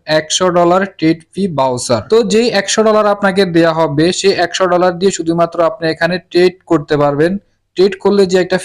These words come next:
ফি কাটে, সেই ফিটা হচ্ছে আপনার একশো ডলার থেকে কাটবে, আপনার মেইন ব্যালেন্স থেকে কাটবে না। এই একশো ডলার কিন্তু আপনি চাইলে উইথড্র করতে পারবেন না, শুধুমাত্র ট্রেড ফি হিসাবে আপনি ব্যবহার করতে পারবেন। তো যাওয়ার আগে আপনাদেরকে আরো একটা বিষয় বলে রাখি, আপনারা যদি আপনাদের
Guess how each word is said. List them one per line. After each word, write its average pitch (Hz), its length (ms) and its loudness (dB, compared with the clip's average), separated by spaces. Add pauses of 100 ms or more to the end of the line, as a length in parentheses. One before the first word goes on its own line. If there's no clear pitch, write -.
ফি 233 220 -2
কাটে, 165 420 -2
সেই 180 240 2
ফিটা 185 440 -4
হচ্ছে 180 220 -2
আপনার 175 300 0
একশো 147 200 -4
ডলার 156 260 2 (100)
থেকে 147 200 -4
কাটবে, 139 300 -2
আপনার 147 320 0
মেইন 143 280 -2
ব্যালেন্স 135 320 -2
থেকে 165 240 -6
কাটবে 151 340 -2
না। 107 120 -6 (640)
এই 202 180 2
একশো 202 280 0
ডলার 196 220 0
কিন্তু 185 220 -2 (140)
আপনি 175 140 -4 (100)
চাইলে 170 200 0
উইথড্র 151 340 0
করতে 151 240 -4
পারবেন 147 340 0
না, 156 120 -2
শুধুমাত্র 151 520 -2 (220)
ট্রেড 185 220 0 (120)
ফি 175 120 -2
হিসাবে 165 460 0
আপনি 185 180 -6
ব্যবহার 143 340 2
করতে 139 300 -4
পারবেন। 117 340 0 (460)
তো 185 100 0
যাওয়ার 160 340 2
আগে 175 180 2
আপনাদেরকে 170 480 0
আরো 165 140 2
একটা 165 200 0
বিষয় 165 360 2
বলে 139 260 2
রাখি, 135 360 0 (560)
আপনারা 165 320 0
যদি 175 180 2
আপনাদের 170 340 0